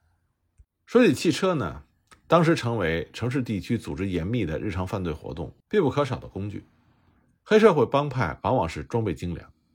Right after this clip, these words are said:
远胜于执法机构。由于执法机构的预算有限，还要努力说服公众团体相信他们的要求合情合理。汽车呢，就给禁酒时期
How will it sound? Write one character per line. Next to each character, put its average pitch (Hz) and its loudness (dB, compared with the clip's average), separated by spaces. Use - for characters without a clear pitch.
远 101 4
胜 139 2
于 78 0
执 - -4
法 90 -6
机 - -10
构。 - -12
由 214 8
于 214 8
执 196 8
法 131 8
机 - 2
构 139 6
的 117 2
预 123 0
算 107 -2
有 - -4
限， - -6
还 147 4
要 160 8
努 101 0
力 90 0
说 131 2
服 101 -4
公 127 0
众 107 0
团 80 -8
体 - -16
相 170 2
信 131 2
他 117 0
们 107 -4
的 85 -4
要 104 2
求 - -10
合 104 -2
情 117 0
合 104 -4
理。 95 -10
汽 170 2
车 151 6
呢， 85 -2
就 151 4
给 90 4
禁 143 2
酒 90 0
时 - -8
期 - -6